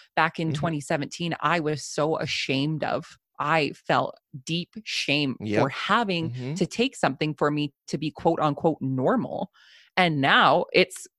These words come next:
Speaker 1: it's something that I talk about openly with people. And, you know, for some people it works, for some people it doesn't work.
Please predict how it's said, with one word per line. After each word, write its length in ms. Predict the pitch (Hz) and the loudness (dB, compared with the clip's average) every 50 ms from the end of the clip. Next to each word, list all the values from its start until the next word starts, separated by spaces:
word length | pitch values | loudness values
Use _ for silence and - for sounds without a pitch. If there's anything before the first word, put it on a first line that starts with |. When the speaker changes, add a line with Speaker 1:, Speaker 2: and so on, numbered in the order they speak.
| _ _ - | _ _ -2
Speaker 1:
it's 180 | 175 - - | -2 0 0
something 300 | - 185 175 - 190 180 | -2 -2 0 -2 -4 -2
that 140 | 170 156 156 | 0 2 2
I 80 | 156 156 | 2 0
talk 260 | 160 - 165 165 - | 0 0 -2 0 0
about 260 | 196 160 156 147 135 - | 0 2 2 2 2 0
openly 520 | - 147 - - - 254 202 202 127 123 117 | 0 -2 0 0 0 -2 0 -2 -4 -4 -4
with 200 | 113 - - - | -4 -4 -4 -6
people. 320 | 139 135 - 127 139 - - - - - - | -4 -2 0 0 0 -2 -6 -12 -10 -4 -2
And, 80 | 202 185 | 0 0
you 20 | 175 | 2
know, 160 | 175 196 208 | 0 -2 -2
for 160 | - - 160 | -4 -4 -2
some 200 | - - 147 185 | 0 0 0 0
people 240 | - 208 202 208 185 | -2 -2 -2 0 0
it 120 | - - | 0 0
works, 280 | - 147 - - - - | -2 -2 -2 -4 -6 -6
for 140 | - 160 156 | -6 -4 -4
some 180 | - 170 160 | -2 -4 -4
people 260 | - 180 180 - 160 | -4 -6 -4 -2 -2
it 100 | 160 123 123 | -2 -2 0
doesn't 300 | 156 202 - - - - | -2 -2 -2 -4 -6 -4
work. 220 | - - - - | -4 -4 -4 -4